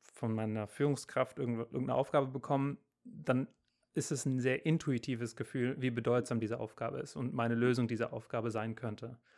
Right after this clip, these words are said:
Wenn ich das Gefühl hab, okay, das landet eh nur irgendwie in einem Ordner, den ich dann auf dem Computer ablege und es guckt sich keiner mehr an, äh, was hab ich denn da bitte für ein, für ein positives Gefühl dabei, diese Aufgabe zu be-,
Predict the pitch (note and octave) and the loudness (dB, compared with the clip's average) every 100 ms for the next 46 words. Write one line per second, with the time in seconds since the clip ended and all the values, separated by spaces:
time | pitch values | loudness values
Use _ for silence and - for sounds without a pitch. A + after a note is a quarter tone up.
0 | _ A#2 A2+ B2 - B2+ B2+ B2 C#3+ C3+ | _ -4 -4 -6 0 4 4 2 0 0
1 | C#3 C3 A#2+ C#3+ D3 C#3+ D3 C#3 C#3+ C3+ | 0 2 2 2 2 2 2 2 -2 -2
2 | C#3 B2 C3+ B2+ C3+ D#3+ E3 E3+ - B2+ | -4 -6 -2 -2 0 -4 -6 -10 -6 -4
3 | B2+ - C3 C3 B2+ B2+ C3 B2+ C3+ C3+ | -2 -4 -4 -4 -4 -6 -4 -2 -2 0
4 | D3 C#3+ A#2+ - - - B2+ - C3 A#2 | 0 0 -4 -8 -12 -6 -6 -2 0 0
5 | A#2+ B2+ C#3+ - _ _ _ _ _ - | 0 -2 -4 -10 _ _ _ _ _ 4
6 | A#2 A#2 A#2+ C3 C3 D3 C3+ B2+ C3 C3+ | 8 8 8 6 6 4 6 6 6 4
7 | C3+ - C3 B2 B2+ - - C3 B2 A#2 | 2 4 4 6 4 -2 -2 0 2 0
8 | C#3 C3 B2+ B2 A#2+ - A#2 F3 D#3+ A#2+ | 0 0 2 0 -2 -6 -2 2 4 4
9 | B2 A#2+ A#2 C#3+ D3+ A#2+ A#2 - A#2+ A#2+ | 2 0 2 2 2 0 -2 -2 0 0
10 | B2 | -2